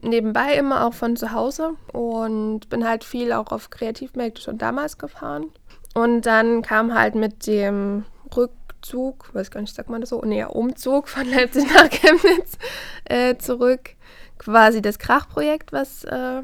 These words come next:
ja hier in Chemnitz jetzt auch zum zweiten Mal wieder stattfindet. Und da sind wir ja quasi, ähm, ein Gewinner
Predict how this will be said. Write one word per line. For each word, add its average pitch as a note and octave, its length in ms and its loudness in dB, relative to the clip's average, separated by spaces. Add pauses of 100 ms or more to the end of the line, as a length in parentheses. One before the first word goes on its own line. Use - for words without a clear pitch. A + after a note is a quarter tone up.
(600)
ja C4+ 100 -4
hier C4 200 -2
in B3+ 120 -2
Chemnitz B3+ 340 -4
jetzt B3 180 -6
auch A#3+ 120 -6
zum B3+ 220 -10
zweiten A#3+ 300 -6
Mal B3 180 -2
wieder B3 220 -2
stattfindet. C4 720 -8 (800)
Und A3+ 200 -2
da G#3+ 140 2
sind G#3+ 200 -2
wir G#3+ 80 -2
ja G#3 120 0
quasi, G#3 640 -2
ähm, G3+ 460 -2
ein G#3+ 220 -2
Gewinner G#3 560 -2